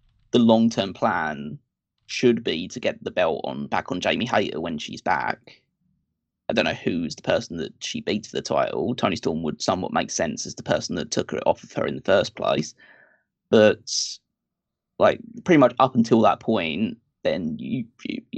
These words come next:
you could have a good reign with Shida as champion and give her the actual reign that she should have had, well, that she should have had the first time around if people would have been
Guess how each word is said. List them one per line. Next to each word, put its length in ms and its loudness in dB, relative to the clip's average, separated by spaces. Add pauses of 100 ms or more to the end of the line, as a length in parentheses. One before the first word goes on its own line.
(180)
you 100 0
could 100 -2
have 120 4
a 60 4
good 200 4
reign 220 2
with 240 -4
Shida 420 -6
as 80 -12
champion 500 -8
and 380 -2 (640)
give 180 6
her 100 6
the 160 8
actual 420 0
reign 300 -4
that 100 -10
she 360 -10
should 200 -4
have 120 -4
had, 260 -6
well, 240 2
that 180 -6
she 320 -6 (300)
should 160 0
have 80 -8
had 180 -2
the 60 -18
first 260 0
time 220 -6
around 260 -4
if 80 -20
people 320 -8
would 160 -6
have 60 -16
been 280 -6